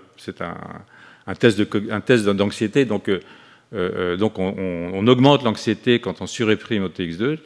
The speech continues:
Voilà. Pas la, l'activité lo-, locomotrice, mais, euh, l'anxiété dans ce test. Et puis, euh, euh,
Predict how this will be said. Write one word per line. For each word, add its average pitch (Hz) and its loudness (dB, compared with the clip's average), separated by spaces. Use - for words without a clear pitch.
Voilà. 98 -4
Pas 139 8
la, 117 8
l'activité 104 0
lo-, 95 -6
locomotrice, 98 -6
mais, 101 -2
euh, 87 -4
l'anxiété 98 -8
dans 85 -8
ce 85 -14
test. - -6
Et 113 -2
puis, 127 0
euh, - -6
euh, 107 0